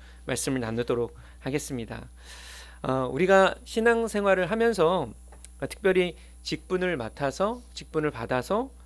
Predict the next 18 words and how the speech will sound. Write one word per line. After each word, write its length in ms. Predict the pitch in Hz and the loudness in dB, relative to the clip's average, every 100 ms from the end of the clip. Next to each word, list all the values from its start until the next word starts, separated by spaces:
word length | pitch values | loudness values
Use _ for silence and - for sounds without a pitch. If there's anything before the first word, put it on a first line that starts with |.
| - | -2
봉사하면서, 960 | - 151 190 170 151 135 135 196 123 - - - - - - | 2 2 2 0 0 -4 -2 -2 -2 -8 -20 -20 -20 -20 -6
어, 120 | 139 | -6
사역을 460 | - 269 262 254 240 | 2 2 4 2 0
하는 260 | 233 226 | 0 -2
중에 260 | 208 208 202 | -2 -2 -2
많이 380 | 175 - 180 196 | -4 -4 -2 0
하게 260 | 277 269 | 0 -2
되는 220 | 247 214 | -2 -2
생각이 480 | 196 269 262 254 220 | -2 -4 0 0 2
하나가 300 | 196 180 175 | 0 0 0
있습니다. 560 | 143 - 139 117 107 101 - - | -2 -2 -4 -4 -8 -10 -18 -6
그것은 240 | 156 147 156 | -4 -2 -2
뭐냐면, 540 | 127 131 160 220 120 - - - - - | -2 -2 0 -2 -2 -10 -20 -20 -20 -10
"어떻게 760 | 123 - - 202 - 202 185 165 | -6 -4 0 -2 0 -2 0 0
해야 240 | 220 214 | 0 2
할까? 640 | 196 165 - 226 185 113 - - - | 0 0 2 2 2 -2 -14 -20 -8
어떻게?"라는 1000 | 123 - 233 - 214 120 127 131 139 139 | -6 -2 -2 0 -2 -2 -4 -4 -2 -2
이 240 | 139 113 | -2 -4